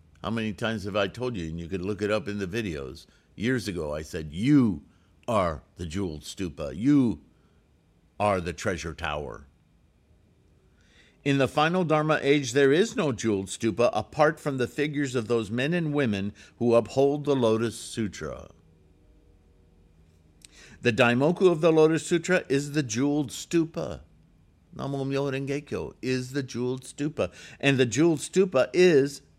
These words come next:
Namo Myoho Renge Kyo. This is quoted from Nichiren.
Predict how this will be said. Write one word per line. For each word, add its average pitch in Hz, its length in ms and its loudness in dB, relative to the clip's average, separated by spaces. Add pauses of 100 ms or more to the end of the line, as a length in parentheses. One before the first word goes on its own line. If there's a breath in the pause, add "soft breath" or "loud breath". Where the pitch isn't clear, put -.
(240)
Namo 131 460 2
Myoho 135 460 6
Renge 151 440 2
Kyo. 80 360 -4 (1800)
This 170 200 0
is 135 160 -6
quoted 151 460 0
from 147 300 -2
Nichiren. 92 480 -4